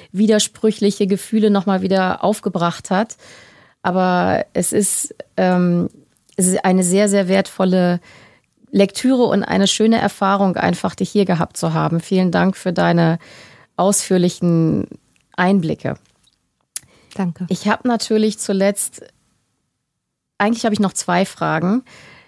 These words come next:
Speaker 1: Die erste Frage, die betrifft jetzt auch mal so dein jetziges Leben und auch die Perspektive auf dein Leben. Haben sich deine Ziele verändert,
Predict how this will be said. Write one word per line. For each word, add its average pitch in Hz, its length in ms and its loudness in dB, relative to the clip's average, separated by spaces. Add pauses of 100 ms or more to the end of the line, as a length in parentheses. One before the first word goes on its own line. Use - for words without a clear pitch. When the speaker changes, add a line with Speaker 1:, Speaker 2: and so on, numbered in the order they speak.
(180)
Speaker 1:
Die 202 80 0
erste 214 380 0
Frage, 196 800 0 (120)
die 185 160 0
betrifft - 460 -4
jetzt - 280 -2
auch 180 120 -2
mal 190 180 4
so 175 400 2 (400)
dein 175 180 4
jetziges 220 460 2
Leben 208 340 4
und - 240 0
auch - 280 0
die 180 160 -2
Perspektive 208 720 0
auf - 160 -2
dein 196 200 4
Leben. 196 420 4 (320)
Haben 196 200 4
sich 190 160 0
deine 185 280 4
Ziele 240 360 2
verändert, 202 800 2